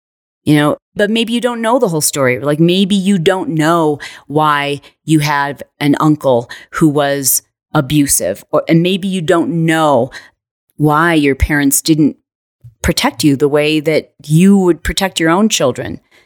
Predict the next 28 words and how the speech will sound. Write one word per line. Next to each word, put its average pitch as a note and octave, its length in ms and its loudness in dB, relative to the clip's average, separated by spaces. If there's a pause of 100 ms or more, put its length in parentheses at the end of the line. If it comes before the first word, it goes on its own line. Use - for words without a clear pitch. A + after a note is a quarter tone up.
(320)
But F3 100 2
I F3+ 60 4
do G3 220 2
think D4 200 0
it's D#4 140 -4
important. G#3+ 640 0 (180)
I E3+ 120 -4
just G3 260 -4 (160)
think F3+ 180 -2
it's F#3+ 120 0
important D#3+ 320 0
when D#3+ 60 2
you're D3+ 140 -2
gonna D#3 100 -4
tell E3+ 220 -4
the E3 80 -2
whole D#3+ 220 -2
story, D3+ 600 0 (400)
especially F3+ 380 -2
if G3+ 100 -4
you're G#3 100 2
worried F#3+ 440 0
about C#3 720 -4 (800)
how F3+ 200 2
it's F#3+ 140 -4
going F3+ 240 0
to F3 220 -2
impact F#3+ 520 0